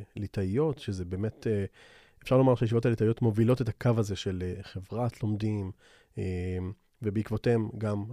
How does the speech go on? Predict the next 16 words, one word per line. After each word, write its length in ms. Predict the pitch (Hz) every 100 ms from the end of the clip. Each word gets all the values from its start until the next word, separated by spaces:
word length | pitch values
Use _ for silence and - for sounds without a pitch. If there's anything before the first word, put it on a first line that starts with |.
| 110
אה, 100 | 104
אנחנו 200 | - 101
רואים 140 | 107
את 40 |
זה 80 | 95
אצל, 300 | 95 98 90 90 -
אה, 200 | 92 95 - _ _
קהילות 300 | - 101 -
חסידיות 500 | - - 107 143 110
ו-, 160 | 95 95 98
וספרדיות, 600 | 95 - - 98 104 151
שמסתכלים 560 | - 101 107 - 131 160
על 60 |
המודל 280 | 143 117 139
הזה 180 | 151 135
שאומר, 400 | 113 104 147